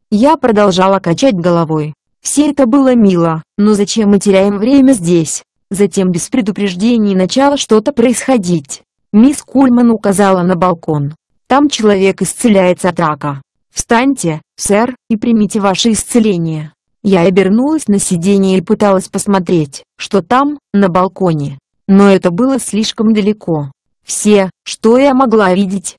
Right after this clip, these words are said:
это ряды лиц, теряющиеся в темноте. Все же там был,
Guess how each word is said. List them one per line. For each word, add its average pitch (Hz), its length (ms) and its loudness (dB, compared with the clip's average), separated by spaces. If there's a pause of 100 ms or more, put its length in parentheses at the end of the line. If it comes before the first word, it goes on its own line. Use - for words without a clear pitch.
(120)
это 202 220 0
ряды 196 240 2
лиц, 180 360 -2 (200)
теряющиеся 226 720 0
в - 60 -16
темноте. 190 600 -2 (300)
Все - 280 0
же 277 120 0
там 190 260 0
был, 165 280 0